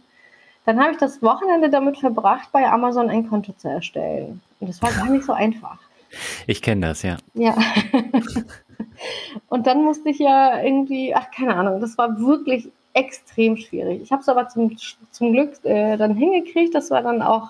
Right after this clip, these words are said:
Speaker 1: Sonntagabend gegen Mitternacht, glaub ich. Und hab dann auch am Abend in meinen sozialen Medien geschrieben, „Leute,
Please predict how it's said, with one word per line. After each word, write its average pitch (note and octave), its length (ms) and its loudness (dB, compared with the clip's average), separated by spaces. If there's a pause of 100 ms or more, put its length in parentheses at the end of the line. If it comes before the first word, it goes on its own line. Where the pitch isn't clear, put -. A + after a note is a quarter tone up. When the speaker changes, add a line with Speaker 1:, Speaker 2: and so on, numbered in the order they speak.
(140)
Speaker 1:
Sonntagabend A#3+ 1040 0
gegen G#3 240 -4
Mitternacht, A#3 500 -6
glaub A#3+ 280 0
ich. C#4 40 -12 (1120)
Und A#3 200 2
hab C4 160 0
dann D4+ 180 4
auch B3+ 240 0
am B3 180 0
Abend C#4 580 4
in A#3+ 200 0
meinen A#3 180 2
sozialen A3+ 480 0
Medien A#3 320 2
geschrieben, A3+ 440 0
„Leute, A#3 680 2